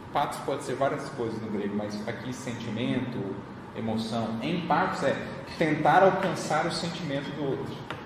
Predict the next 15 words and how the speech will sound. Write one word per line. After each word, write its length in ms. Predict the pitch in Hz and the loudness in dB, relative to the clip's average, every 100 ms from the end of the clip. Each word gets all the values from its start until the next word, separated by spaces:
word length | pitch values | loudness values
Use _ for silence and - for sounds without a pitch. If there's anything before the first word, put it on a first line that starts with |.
| - - - - - - - - - - - | -12 -14 -14 -14 -14 -14 -14 -14 -14 -14 -6
Em 240 | 127 147 | -4 -2
patos. 460 | 127 104 - - - - - - - | -2 -2 -2 -6 -8 -10 -12 -12 6
Com 220 | 165 185 | 6 8
patos, 520 | - 139 117 120 - | 6 8 6 2 -4
compaixão. 760 | - 135 131 120 117 123 107 95 - - - | -2 0 2 2 2 -2 -2 -4 -6 -10 -8
É 80 | 120 - - | -8 -8 -10
sentir 680 | - - 160 160 160 190 190 | -2 2 2 2 2 0 2
com 60 | 160 175 | 0 0
o 120 | 156 | 2
outro. 360 | 131 131 123 - - - - - - - - - - - - - - - - - - - - - - - | 2 0 -4 -6 -8 -12 -12 -14 -14 -14 -14 -14 -14 -14 -14 -10 -8 -8 -10 -14 -14 -14 -14 -14 -6 0
Então, 160 | 139 143 | 2 6
o 60 | |
estirar, 640 | 185 196 - 165 135 147 160 | 6 6 4 4 8 8 8
esticar, 840 | 180 175 147 - 160 190 160 - | 4 2 -2 0 2 2 0 -2
aqui 280 | 127 - | -4 -4